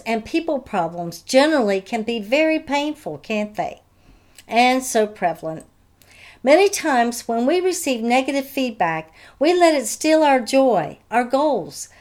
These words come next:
We perceive ourselves as a failure, and we suffer a setback. Every person wants to believe others love them, accept them. We each want to have that sense of belongingness.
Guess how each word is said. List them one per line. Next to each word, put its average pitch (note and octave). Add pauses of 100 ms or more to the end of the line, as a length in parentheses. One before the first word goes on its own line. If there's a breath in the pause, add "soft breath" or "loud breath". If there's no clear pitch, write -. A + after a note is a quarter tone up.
(140)
We C4
perceive C4+
ourselves A3+ (120)
as G#3+
a G3+
failure, A#3 (320 loud breath)
and C#4
we D4+
suffer E4+
a C4
setback. C#4 (760 loud breath)
Every E4
person F#4
wants B3
to C4+
believe A3+
others B3
love A3+
them, E3
accept C#4+
them. E3 (560 soft breath)
We B3+
each D#4+
want C4
to A#3
have G3
that G#3
sense D4 (120)
of G3
belongingness. G3